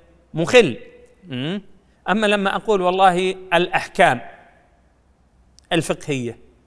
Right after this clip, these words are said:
طب شو الأحكام الفقهية؟ بدي أخصص، هذا عنوان عام، عنوان فيه خلل، لا يجوز اختيار اللي هو الأحكام الفقهية بهذه الطريقة، لازم أضيف مثلًا الأحكام الفقهية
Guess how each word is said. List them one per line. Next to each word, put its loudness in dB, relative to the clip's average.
طب -12
شو -4
الأحكام -6
الفقهية؟ -14
بدي -6
أخصص، -6
هذا -2
عنوان 0
عام، 0
عنوان 2
فيه 0
خلل، 6
لا 4
يجوز 0
اختيار 0
اللي -6
هو -2
الأحكام -2
الفقهية -2
بهذه 2
الطريقة، -2
لازم 0
أضيف -6
مثلًا -8
الأحكام -4
الفقهية -2